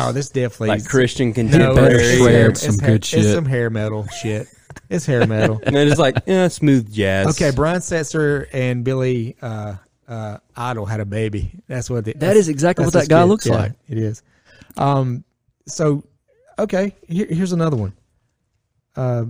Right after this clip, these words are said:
Speaker 1: you're on the, <laughs> you're, you're making the call into this place to Mister Gore, and you're wanting to get some, uh, get some prices on some parts, okay, if you will.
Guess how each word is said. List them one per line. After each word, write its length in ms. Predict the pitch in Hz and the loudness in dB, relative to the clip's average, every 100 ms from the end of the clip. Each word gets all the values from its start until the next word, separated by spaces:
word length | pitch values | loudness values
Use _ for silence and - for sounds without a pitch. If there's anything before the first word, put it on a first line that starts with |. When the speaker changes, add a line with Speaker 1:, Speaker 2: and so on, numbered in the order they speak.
| - _ _ _ _ _ _ _ _ | -10 _ _ _ _ _ _ _ _
Speaker 1:
you're 280 | 151 170 190 | -6 -2 -2
on 80 | 175 | -2
the, 520 | 135 147 131 110 - | -2 -4 -6 -12 -16
<laughs> 60 | _ | _
you're, 200 | 147 180 185 | -8 -6 -6
you're 160 | 180 190 | -4 -2
making 280 | 202 190 143 | -2 -4 -6
the 60 | |
call 340 | 131 165 165 139 | -4 -2 -2 -2
into 180 | 120 | -4
this 180 | 110 110 | -4 -8
place 460 | - 107 104 113 - _ _ - | -10 -10 -10 -12 -16 _ _ -14
to 80 | |
Mister 240 | 127 131 123 | -12 -10 -10
Gore, 520 | 110 123 117 110 113 _ _ _ | -6 -4 -4 -6 -10 _ _ _
and 120 | 120 | -8
you're 100 | 143 | -6
wanting 180 | 156 156 | -4 -6
to 40 | 131 | -6
get 160 | 139 | -6
some, 220 | 131 123 | -6 -6
uh, 280 | 117 110 120 - _ _ 147 | -4 -4 -6 -10 _ _ -14
get 100 | 147 | -10
some 140 | 135 | -10
prices 460 | - 160 170 156 135 | -10 -10 -10 -8 -6
on 100 | 135 | -4
some 180 | 120 107 | -4 -6
parts, 640 | - 139 113 - - - | -4 -4 -4 -8 -14 -10
okay, 300 | 110 120 117 | -8 -6 -4
if 120 | 113 | -4
you 80 | 117 | -2
will. 240 | 120 123 | -2 0